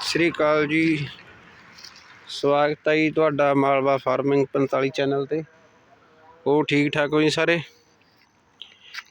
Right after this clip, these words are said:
ਅੱਜ ਤੁਹਾਨੂੰ ਦਿਖਾਉਣਾ ਜੀ, ਆਪਾਂ ਆਪਣੀ ਕਣਕ ਨੂੰ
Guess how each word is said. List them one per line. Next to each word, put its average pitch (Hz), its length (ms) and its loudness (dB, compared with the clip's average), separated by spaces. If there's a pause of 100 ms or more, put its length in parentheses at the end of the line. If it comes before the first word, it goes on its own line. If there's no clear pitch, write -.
(420)
ਅੱਜ 165 140 2
ਤੁਹਾਨੂੰ 165 600 4 (680)
ਦਿਖਾਉਣਾ 156 340 0
ਜੀ, 156 80 2
ਆਪਾਂ 156 200 -4 (680)
ਆਪਣੀ 165 240 -2
ਕਣਕ 156 300 0
ਨੂੰ 160 100 0